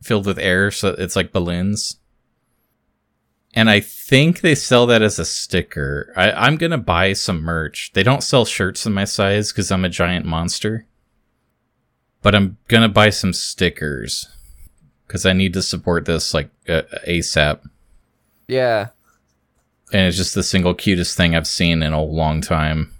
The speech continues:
Speaker 1: A-, and like I said, it's, like, everything about me. <laughs> The, like, the scratches so
Speaker 2: Yeah.
Speaker 1: many itches for me.
Speaker 2: I'm honestly
Speaker 1: Where it's
Speaker 2: surprised you
Speaker 1: just
Speaker 2: don't
Speaker 1: all
Speaker 2: use
Speaker 1: my
Speaker 2: a mermaid
Speaker 1: tastes.
Speaker 2: avatar more in V R chat.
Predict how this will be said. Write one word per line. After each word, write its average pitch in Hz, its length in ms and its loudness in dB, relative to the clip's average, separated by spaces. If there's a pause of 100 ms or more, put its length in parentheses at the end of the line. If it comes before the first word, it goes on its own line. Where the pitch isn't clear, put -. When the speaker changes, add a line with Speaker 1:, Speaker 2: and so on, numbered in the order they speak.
(280)
Speaker 1:
A-, 120 160 4
and 143 180 4
like 143 160 2
I 135 60 2
said, 135 260 0 (220)
it's, 135 180 2
like, 143 220 2 (100)
everything 117 480 0
about 95 340 2
me. - 240 0
<laughs> - 60 2 (440)
The, 147 220 6
like, 135 160 2
the 123 100 -6
scratches 139 440 2
so 160 60 4
Speaker 2:
Yeah. 170 240 6
Speaker 1:
many 117 140 0
itches 95 520 -2
for 87 160 -6
me. 76 300 -8 (760)
Speaker 2:
I'm 165 140 0
honestly 196 340 0
Speaker 1:
Where - 80 -2
it's - 80 -2
Speaker 2:
surprised 170 380 0
you 104 60 -2
Speaker 1:
just 151 100 0
Speaker 2:
don't 156 100 0
Speaker 1:
all 98 120 4
Speaker 2:
use 98 100 2
Speaker 1:
my 92 60 2
Speaker 2:
a - 20 -2
mermaid 123 280 0
Speaker 1:
tastes. 139 180 2
Speaker 2:
avatar 127 760 0 (500)
more 113 380 0
in 110 140 -4
V 101 120 -4
R 98 140 0
chat. 95 480 -2